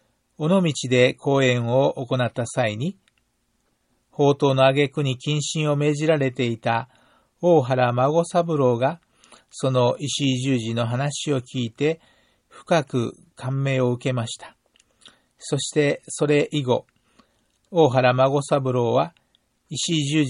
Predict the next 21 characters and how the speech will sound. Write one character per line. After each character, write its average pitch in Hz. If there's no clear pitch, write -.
二 131
の 131
働 135
き 143
を 143
全 151
面 185
的 170
に 165
支 -
援 135
す 135
る 127
よ 123
う 117
に 143
な 143
る 120
の 110
で 110
す。 -